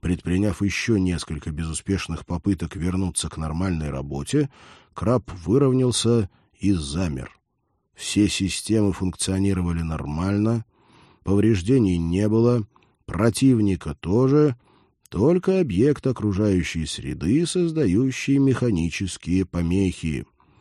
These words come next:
Дежурный в командно-штабном модуле получил от патрульного краба соображение о блокировке камер, лениво выматерился и приказал возвращаться в лагерь. Пусть техник глянет, что там за ерунда.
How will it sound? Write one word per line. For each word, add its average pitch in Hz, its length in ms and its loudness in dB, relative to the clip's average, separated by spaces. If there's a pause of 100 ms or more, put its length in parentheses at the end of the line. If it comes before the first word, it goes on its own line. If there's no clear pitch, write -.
(760)
Дежурный 92 600 0
в - 80 -6
командно-штабном 95 960 -2
модуле 101 480 2
получил 90 460 -2
от 90 120 -4
патрульного 90 640 -2
краба 95 440 -4
соображение 87 840 -2
о 80 40 -4
блокировке 80 720 -6
камер, 135 540 -4 (400)
лениво 123 480 2
выматерился 135 1040 0 (260)
и 214 160 2
приказал 143 580 2
возвращаться 117 920 -2
в 117 100 -6
лагерь. 98 520 2 (140)
Пусть 120 360 -2
техник 113 600 0
глянет, 92 680 0
что - 500 -8 (100)
там 78 280 -4
за 73 160 -8
ерунда. 80 640 -4